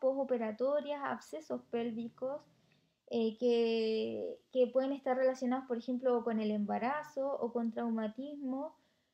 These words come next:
o, eh, también puede ser una infección pélvica secundaria a la propagación de otra infección, como por ejemplo apendicitis o diverticulitis,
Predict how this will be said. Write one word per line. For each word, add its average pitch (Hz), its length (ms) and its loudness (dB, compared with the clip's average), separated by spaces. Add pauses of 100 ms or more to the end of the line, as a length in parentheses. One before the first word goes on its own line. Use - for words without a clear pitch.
(160)
o, 320 540 4 (160)
eh, 254 440 4
también 254 260 0
puede 294 240 4
ser 285 220 -2
una 277 160 -4
infección 269 500 -4
pélvica 277 480 -2 (520)
secundaria 254 480 0
a 285 140 2
la 247 40 -2
propagación 240 640 0
de 285 80 0
otra 285 160 -2
infección, 277 480 -6
como 277 240 -2
por 233 140 -4
ejemplo 269 380 -4
apendicitis 247 800 -2
o 277 140 0
diverticulitis, 269 960 -4